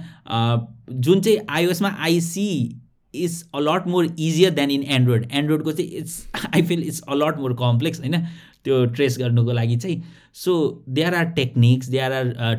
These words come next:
teachers, there are mentors, or there are, uh, tutorials that one needs to go through, होइन? Don't just see the end, uh, एउटा डिबगिङको पनि एउटा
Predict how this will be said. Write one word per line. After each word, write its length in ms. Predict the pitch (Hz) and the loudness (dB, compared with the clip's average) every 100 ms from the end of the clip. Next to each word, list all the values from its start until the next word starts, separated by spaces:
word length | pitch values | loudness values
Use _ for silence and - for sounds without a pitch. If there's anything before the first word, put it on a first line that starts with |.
| 117 | -4
teachers, 440 | 143 123 123 123 | -4 -2 0 2
there 200 | 123 123 | 2 4
are 120 | 123 | 4
mentors, 640 | 113 123 123 120 117 120 120 | 4 6 4 4 4 2 0
or 100 | 120 | 0
there 280 | 120 123 | 2 4
are, 200 | 123 123 | 4 2
uh, 240 | 120 113 113 | 0 0 -2
tutorials 760 | 117 190 170 143 117 120 127 123 | 0 -2 2 2 4 2 0 -2
that 280 | 131 127 | -4 -4
one 300 | - 117 123 | -4 0 4
needs 220 | 123 120 - | 4 4 2
to 120 | 123 117 | 0 2
go 140 | 131 139 | 4 2
through, 400 | 131 117 127 131 - - | 0 0 0 -2 -12 -2
होइन? 200 | 117 143 127 - 127 | 2 2 0 -6 0
Don't 300 | 127 135 156 | 2 2 2
just 320 | 147 151 - | 0 -2 -4
see 220 | - 143 147 | -10 -4 0
the 180 | 139 131 123 | 0 0 0
end, 340 | 147 156 151 120 - - _ _ _ - | 0 2 2 0 -6 -20 _ _ _ -8
uh, 260 | 107 110 214 - - _ _ _ _ _ _ _ _ _ _ _ - | -4 -2 -4 -8 -20 _ _ _ _ _ _ _ _ _ _ _ -6
एउटा 200 | 139 139 131 110 | -4 0 0 2
डिबगिङको 560 | 117 165 160 160 156 147 | 4 6 6 2 0 0
पनि 160 | 165 156 | -2 0
एउटा 160 | 127 | 0